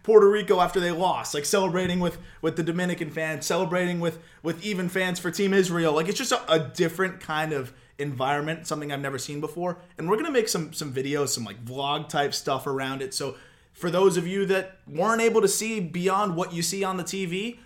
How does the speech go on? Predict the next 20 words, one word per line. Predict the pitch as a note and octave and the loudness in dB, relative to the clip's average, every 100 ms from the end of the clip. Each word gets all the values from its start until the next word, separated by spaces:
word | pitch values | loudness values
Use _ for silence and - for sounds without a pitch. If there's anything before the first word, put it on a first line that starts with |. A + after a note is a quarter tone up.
| - | -10
we're | D3+ F3 | -2 2
gonna | F#3 | 2
be | E3 | 2
able | E3+ E3 | 0 0
to | E3 | -4
kinda | - E3 | -2 -2
show | D3+ - D#3 | -2 -2 -2
you | D3+ | 0
that, | C#3 C#3 | -2 -4
and | |
we | C3+ | -6
wanna | C3+ C#3 | -6 -6
kinda | B2+ B2+ | -6 -8
show | - | -6
you | C3+ B2+ | -4 -4
what's | C3 - | -6 -6
going | C3 B2 | -4 -4
on | A#2+ A#2+ | -4 -6
here | A#2+ A#2+ | -4 -6
because | A2+ A2 B2 - | -6 -8 -10 -10